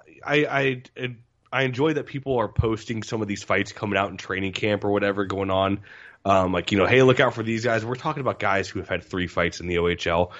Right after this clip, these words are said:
and I'm not trying to shit on those guys. Obviously, that the league has a limit on the fighting, so they're limited to three fights, and I'm sure there's some out there that would love to fight more and be, like, an Arbor Jack guy or, like, a Darian Skio. I'm trying to think of just guys in recent memory. Um,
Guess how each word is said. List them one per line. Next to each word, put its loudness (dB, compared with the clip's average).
and 6
I'm 6
not 4
trying -2
to -2
shit -4
on -2
those -4
guys. -2
Obviously, -4
that -10
the -4
league -2
has 0
a 0
limit 0
on -2
the -10
fighting, 2
so -2
they're -2
limited 2
to 0
three 2
fights, 2
and -4
I'm -2
sure 4
there's 4
some 6
out 10
there 4
that 2
would -2
love 2
to -6
fight -2
more -4
and -6
be, -4
like, -4
an -6
Arbor 0
Jack 0
guy -2
or, -4
like, -8
a -8
Darian -2
Skio. -2
I'm -8
trying -6
to -8
think -8
of -10
just -6
guys 2
in -10
recent -8
memory. -4
Um, 2